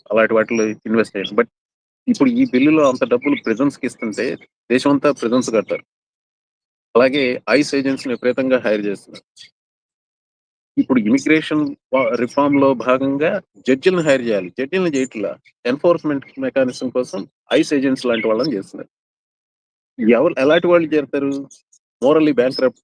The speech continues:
guys చాలా మంది చేరుతారు ఇందులో. ముఖాలకు మాస్కులు పెట్టుకొని,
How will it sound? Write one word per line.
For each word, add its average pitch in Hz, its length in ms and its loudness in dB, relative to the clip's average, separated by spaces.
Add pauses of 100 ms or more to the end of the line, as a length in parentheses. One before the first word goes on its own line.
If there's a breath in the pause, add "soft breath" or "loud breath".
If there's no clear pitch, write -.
guys 120 280 0
చాలా 113 240 0
మంది 120 220 -2
చేరుతారు 101 380 -2
ఇందులో. 92 240 -12 (1120)
ముఖాలకు 107 360 0
మాస్కులు 110 340 -4
పెట్టుకొని, 104 460 -4